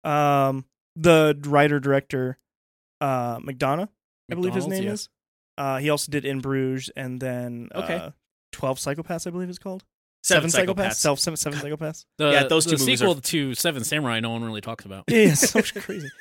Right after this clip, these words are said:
Speaker 3: Yeah.
Speaker 1: Uh, but yeah, he also
Speaker 3: Yeah,
Speaker 1: did
Speaker 3: Seven
Speaker 1: those.
Speaker 3: Psychopaths and In Bruges are both fantastic movies, also very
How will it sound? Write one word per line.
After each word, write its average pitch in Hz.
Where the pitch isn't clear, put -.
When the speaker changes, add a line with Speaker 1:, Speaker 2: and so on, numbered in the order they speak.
Speaker 3:
Yeah. -
Speaker 1:
Uh, 135
but 151
yeah, 165
he 147
also 147
Speaker 3:
Yeah, 131
Speaker 1:
did -
Speaker 3:
Seven 180
Speaker 1:
those. -
Speaker 3:
Psychopaths 160
and 123
In 135
Bruges 110
are 104
both 110
fantastic 107
movies, 104
also 135
very 113